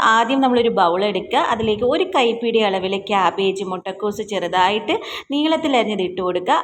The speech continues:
അതേപോലെ തന്നെ ഒരു ക്യാരറ്റ് നീളത്തിലരിഞ്ഞത്, പിന്നെ ഒരു സവാള, ഒരു മീഡിയം സൈസ് സവാള നീളത്തിലരിഞ്ഞത്. ഇനി അതിലേക്ക് നമ്മൾ സോയാ സോസാണ് ചേർത്ത് കൊടുക്കുന്നത്.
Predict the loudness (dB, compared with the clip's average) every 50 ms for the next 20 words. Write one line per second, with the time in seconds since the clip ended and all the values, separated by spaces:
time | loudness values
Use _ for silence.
0 | 0 0 0 0 0 0 -2 -2 0 -2 -2 -2 -2 -2 -4 -4 -4 -2 0 2
1 | 2 2 2 0 -2 -4 -4 -4 -2 -2 -4 -4 -6 -4 -4 -2 -2 -2 -2 -2
2 | -2 0 2 2 0 0 -4 -10 -10 -8 -4 -2 -2 0 0 -2 -2 -4 -2 0
3 | 2 2 4 4 4 4 2 2 0 -2 -2 -2 -2 0 0 0 0 0 0 0
4 | -2 0 -2 -2 -2 0 2 2 4 4 4 4 2 2 0 -2 -2 -4 -4 -4
5 | -4 -4 -4 -4 -4 -6 -6 -6 -6 -8 -8 -10 -12 -14 -10 -6 -4 -2 -2 0
6 | 0 -2 0 0 2 4 4 2 2 0 -2 0 0 2 2 2 2 2 0 0
7 | 0 0 2 2 2 2 2 2 2 0 0 0 0 0 0 0 0 -2 -4 -2
8 | -2 -2 -2 -2 -4 -4 -4 -4 -4 -4 -4 -4